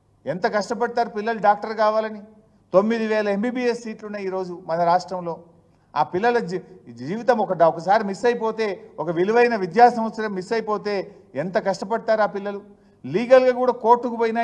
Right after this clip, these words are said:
ఇదంతా కూడా పెద్ద సమస్యగా మారే అవకాశం ఉంది. So ప్రభుత్వం ఇప్పటికైనా క్లారిటీ తెచ్చుకొని జీఏడీతో సంప్రదించి ఒక హై level కమిటీ వేసి తక్షణమే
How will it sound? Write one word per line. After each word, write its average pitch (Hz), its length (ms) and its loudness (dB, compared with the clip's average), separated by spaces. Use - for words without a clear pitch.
ఇదంతా 196 240 -2
కూడా 202 180 2
పెద్ద 156 160 -6
సమస్యగా 190 400 -6
మారే 160 260 -2
అవకాశం 131 440 -8
ఉంది. 104 140 -14
So 143 100 -8
ప్రభుత్వం 185 520 -2
ఇప్పటికైనా 196 420 -6
క్లారిటీ 170 440 0
తెచ్చుకొని 170 480 -8
జీఏడీతో 196 640 -2
సంప్రదించి 170 580 -6
ఒక 143 120 -2
హై 151 260 6
level 220 260 2
కమిటీ 185 340 0
వేసి 175 320 -6
తక్షణమే 214 520 -2